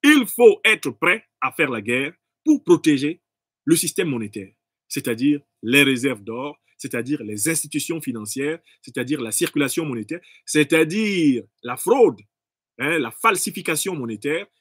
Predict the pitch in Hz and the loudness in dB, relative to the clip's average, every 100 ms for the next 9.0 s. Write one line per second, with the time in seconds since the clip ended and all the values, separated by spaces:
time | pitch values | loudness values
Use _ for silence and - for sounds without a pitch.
0 | _ 226 214 156 190 180 147 127 139 113 | _ 0 0 0 -4 -2 -2 0 0 -2
1 | 110 120 120 104 117 - 117 - 117 - | -6 -8 -10 -10 -12 -12 -14 -14 -16 -16
2 | 107 _ _ _ _ - 131 - 196 175 | -18 _ _ _ _ -8 -8 -4 -2 -2
3 | - 123 127 143 _ _ 143 143 117 123 | -2 -4 -6 -10 _ _ -10 -6 -8 -8
4 | 110 107 107 98 92 92 92 120 190 294 | -10 -10 -12 -12 -20 -20 -12 -2 -2 -2
5 | _ _ _ _ _ 120 139 123 277 294 | _ _ _ _ _ -2 -2 0 -2 -2
6 | 170 165 156 185 - 160 156 147 123 113 | -2 -2 -4 -8 -10 -6 -6 -6 -10 -12
7 | 104 _ _ _ _ _ _ _ - 131 | -14 _ _ _ _ _ _ _ -10 -8
8 | 117 127 120 226 226 - 196 202 123 101 | -6 -8 -4 0 -2 -2 -4 -4 -6 -10